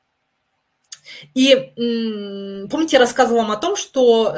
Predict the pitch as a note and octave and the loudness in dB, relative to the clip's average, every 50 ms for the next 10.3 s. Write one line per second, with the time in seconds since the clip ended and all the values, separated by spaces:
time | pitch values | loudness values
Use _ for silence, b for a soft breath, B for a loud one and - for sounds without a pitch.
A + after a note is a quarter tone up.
0 | G#3+ G#3 A#3+ B3 B3 C4 A#3+ A3+ A#3+ D4 F4 G4+ F#4+ - - B3 - - - - | -4 -2 -2 -2 -2 -2 -4 -4 -4 -6 -6 -6 -6 -6 -6 -8 -10 -8 -2 0
1 | C4 C4+ C#4+ D4+ D4 C#4 C4+ C4 B3 A#3+ A#3 A#3 A#3 - - C4 B3 C#4+ C4+ B3 | 2 2 4 2 2 4 4 4 4 2 2 0 -2 -2 -4 -4 -4 -4 -4 -4
2 | A#3+ A#3 - - - D#4 F#4+ F#4+ C4+ B3 - A3+ A3 A3 - C#4 D4 D#4 D4+ C#4+ | -4 -6 -8 -8 -6 -6 -4 -4 -4 -6 -6 -8 -8 -8 -6 -8 -8 -8 -8 -8
3 | C4 B3 A#3 G#3+ A3+ A3+ B3+ B3 B3 - - A#3 G#3+ - - - - - - - | -6 -6 -6 -6 -2 0 0 0 0 -2 -8 -8 -8 -8 -10 -16 -16 -16 -16 -20
4 | - G#3+ G#3 F#3 - - G3+ G3+ A#3 A3+ - - G3+ - - G#3+ G3 A3+ A3+ - | -18 -16 -16 -14 -10 -10 -8 -8 -8 -8 -10 -16 -20 -18 -14 -12 -12 -12 -12 -10
5 | - G3+ E3+ - - _ _ _ B B B B B B B B B B B B | -10 -10 -10 -10 -14 _ _ _ B B B B B B B B B B B B
6 | _ - A3 - A#3 A3+ A3+ A#3 G#3+ - - G#3 - - F#3 - - F#3 D3 F#3+ | _ -16 -14 -12 -12 -12 -8 -8 -8 -6 -6 -8 -8 -8 -12 -14 -14 -16 -12 -10
7 | F#3 E3 - F#3 F#3+ - - C#4+ E4+ G4+ - - - - C#4+ C4+ C4 C4 A#3+ A#3 | -10 -8 -6 -6 -8 -8 -8 -10 -8 -8 -8 -10 -10 -10 -8 -8 -6 -8 -6 -8
8 | B3+ B3+ - - - A#3+ A#3+ A#3 A#3 A3+ A3 - - G3 G3 F#3+ F#3 F#3 F#3 F#3 | -8 -10 -12 -14 -10 -6 -4 -2 -2 -2 -2 -4 -6 -6 -6 -6 -6 -6 -6 -6
9 | F#3 F#3 F#3 F3+ F3+ F3+ F3+ F3+ F3 F3 F3 F3 E3+ E3+ - _ _ - G3 G3 | -6 -6 -6 -6 -4 -4 -4 -4 -4 -4 -6 -6 -8 -10 -14 _ _ -14 -10 -6
10 | F#3 F#3 F#3 F3+ F3 - | -6 -4 -4 -4 -6 -8